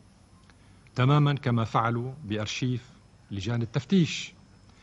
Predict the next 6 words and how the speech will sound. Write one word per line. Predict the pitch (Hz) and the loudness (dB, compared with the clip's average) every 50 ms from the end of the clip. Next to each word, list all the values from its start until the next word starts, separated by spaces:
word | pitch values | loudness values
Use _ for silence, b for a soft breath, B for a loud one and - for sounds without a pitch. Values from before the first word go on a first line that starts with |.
| b b b b | b b b b
عن | - 110 123 123 117 | 0 2 4 4 4
شبح | - - - - 180 175 - - - - - | 2 4 4 6 6 6 6 4 0 -6 -6
أسلحة | - 139 - - 151 135 123 139 - | -6 -6 -4 -2 0 0 0 0 0
الدمار | 131 107 127 127 131 135 | 0 0 2 2 2 2
الشامل | 127 107 - - 131 127 123 120 117 | 0 -2 -2 -2 0 0 2 0 0
العراقية؟ | 113 104 98 101 104 107 104 - - 87 85 | -2 -2 -2 -2 -4 -4 -4 -6 -8 -10 -10